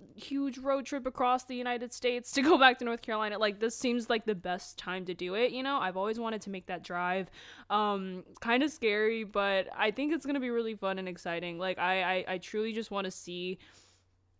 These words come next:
America, I guess. <laughs> Like, I don't know. <laughs> I guess we wanna just see it and explore, um,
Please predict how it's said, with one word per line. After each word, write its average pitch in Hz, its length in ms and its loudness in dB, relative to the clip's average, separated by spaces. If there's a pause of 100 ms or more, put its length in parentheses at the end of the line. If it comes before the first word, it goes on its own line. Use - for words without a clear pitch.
(140)
America, 226 800 8
I 185 120 2
guess. 190 480 0
<laughs> 330 100 6
Like, 247 260 12
I 226 120 8
don't 240 180 6
know. 196 340 6
<laughs> 320 80 8
I 277 120 12
guess 240 260 4
we 240 100 -4
wanna 214 240 0
just 208 280 -6
see 202 180 -4
it 202 200 2
and 190 360 -4
explore, 196 720 -2 (380)
um, 180 560 -4